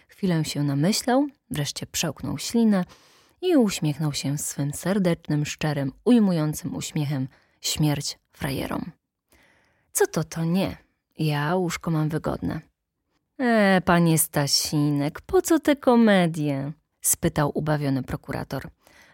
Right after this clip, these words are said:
„Będę musiał zatrzymać pana, trzeba wszystko wyjaśnić od Adama i Ewy. Wszyscyśmy strasznie ciekawi”. Pan Stasinek spoważniał, odstąpił krok w tył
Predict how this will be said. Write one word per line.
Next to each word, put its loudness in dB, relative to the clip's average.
„Będę 4
musiał 2
zatrzymać 0
pana, -6
trzeba -6
wszystko -6
wyjaśnić -2
od -6
Adama 4
i 0
Ewy. -6
Wszyscyśmy -4
strasznie -4
ciekawi”. -4
Pan 4
Stasinek -2
spoważniał, 0
odstąpił -4
krok -8
w -16
tył -2